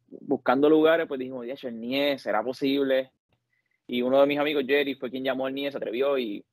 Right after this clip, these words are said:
y nos pusimos en contacto con el dueño y, y para sorpresa, él apoya todo este tipo de eventos, así que fue cuestión de enviarle una propuesta y en cuestión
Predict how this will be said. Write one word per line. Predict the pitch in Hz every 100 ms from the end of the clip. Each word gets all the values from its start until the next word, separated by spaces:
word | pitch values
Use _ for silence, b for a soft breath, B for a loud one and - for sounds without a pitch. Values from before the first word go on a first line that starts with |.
| _ _ _ -
y | 131
nos | 123
pusimos | - 120 127
en | 135
contacto | 156 156 151 151
con | 160
el | 151
dueño | 160 196 185
y, | 135 123 - _ _ _ - - 120
y | 127 120 101 _ _ _
para | - 120
sorpresa, | 123 127 127 151 190 143
él | 139
apoya | 143 151
todo | 143 147
este | 147
tipo | 143 143
de | 147
eventos, | 151 - 147
así |
que | 139 143
fue | 131
cuestión | 135 147
de | 147
enviarle | 139 131 139
una | 139
propuesta | 139 147 160 - 143 135 135 _ _ _ _ _
y | 120
en | 123
cuestión | 123 127